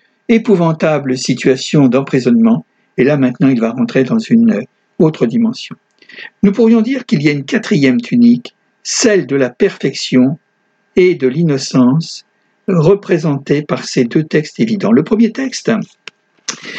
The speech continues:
nous le trouvons dans Matthieu, et dans Matthieu, il nous est simplement, et là ça va pouvoir éclairer un petit peu notre,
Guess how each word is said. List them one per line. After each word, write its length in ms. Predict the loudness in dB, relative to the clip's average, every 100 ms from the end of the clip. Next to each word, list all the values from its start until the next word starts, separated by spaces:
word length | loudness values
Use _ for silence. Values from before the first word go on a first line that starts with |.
| -10 0
nous 100 | 2
le 120 | 2
trouvons 440 | 2 0 2 4 2
dans 320 | 2 0 0
Matthieu, 600 | -2 -4 -2 2 2 0 -8 -20 -20 -20 _ 2
et 280 | 4 2 0
dans 220 | -2 -2 0
Matthieu, 480 | -2 0 2 4
il 100 | 2
nous 200 | -2 0
est 80 | 0
simplement, 560 | 0 -2 0 2 2 2
et 60 |
là 140 | 2 0
ça 140 | 0
va 120 | -2
pouvoir 360 | -2 0 0 0
éclairer 400 | -2 0 0 2
un 120 | 0
petit 220 | 0 -2
peu 180 | 0 0
notre, 600 | 0 -4 -2 -2 0 -2